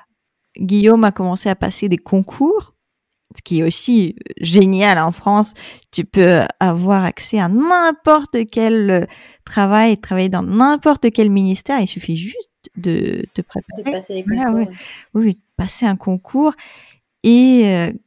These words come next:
Speaker 1: grâce à son niveau de russe et grâce à son travail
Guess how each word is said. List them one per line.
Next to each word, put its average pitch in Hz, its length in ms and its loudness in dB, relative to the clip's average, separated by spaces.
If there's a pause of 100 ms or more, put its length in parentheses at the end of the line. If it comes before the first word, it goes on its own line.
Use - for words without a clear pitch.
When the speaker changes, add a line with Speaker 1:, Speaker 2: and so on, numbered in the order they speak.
(220)
Speaker 1:
grâce 269 460 0
à 180 120 0
son 180 380 -2
niveau 233 260 2
de 233 120 4
russe 202 560 -4 (160)
et 190 260 0
grâce 226 440 -2
à 202 60 -2
son 190 200 -4
travail 202 520 -4